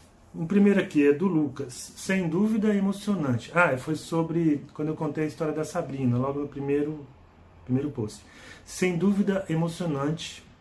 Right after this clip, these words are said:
e não tem como não se identificar com o que foi dito. Como alguém que passa pelas mesmas angústias e frustrações. Ansioso pelos próximos vídeos, parabéns e tal."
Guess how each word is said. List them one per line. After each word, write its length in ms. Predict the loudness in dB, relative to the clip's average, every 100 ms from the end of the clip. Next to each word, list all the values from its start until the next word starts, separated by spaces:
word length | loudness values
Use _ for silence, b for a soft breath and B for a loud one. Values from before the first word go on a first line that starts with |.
| _
e 120 | -2 2
não 180 | 2
tem 260 | 0 0 2
como 320 | 2 0 0
não 480 | 0 2 4 4 2 -4 -20 _ -8
se 180 | 0
identificar 760 | 0 0 -4 -4 -6 -4 -4 -4
com 180 | -4 -6
o 20 |
que 80 | -6
foi 220 | -6 -4
dito. 420 | -2 -4 -4 -14 -20 B B B B B B _
Como 220 | 0 2
alguém 340 | 2 2 0 0
que 120 | -4
passa 440 | 0 0 2 -2
pelas 300 | -6 -2 -2
mesmas 480 | -2 -2 -2 -4 -4
angústias 720 | -2 -2 0 -2 -2 -6 -8 -16 _ _ -12
e 60 |
frustrações. 1000 | -8 -6 -6 -4 -4 -2 -2 -2 -6 -18 B B B B _ _ _ -4
Ansioso 480 | -2 2 2 2 0
pelos 240 | -4 -4
próximos 460 | -4 -4 -2 -2 -2
vídeos, 320 | -2 -4 -6
parabéns 640 | -6 -4 -2 -2 -4 -6
e 40 | -12
tal." 180 | -16